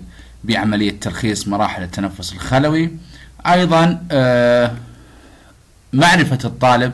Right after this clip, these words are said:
للمراحل الأساسية لدورة،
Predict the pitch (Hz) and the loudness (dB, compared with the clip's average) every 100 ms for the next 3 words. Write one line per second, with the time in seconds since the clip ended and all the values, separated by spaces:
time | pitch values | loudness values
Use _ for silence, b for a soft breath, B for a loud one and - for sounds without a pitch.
0 | B B B B B 110 117 120 104 107 | B B B B B 0 0 0 -2 2
1 | 127 120 110 98 - 110 113 113 113 120 | 2 0 -2 -8 -8 -6 -4 -4 -2 0
2 | 110 107 101 104 107 107 107 104 | 2 2 0 0 0 0 0 -2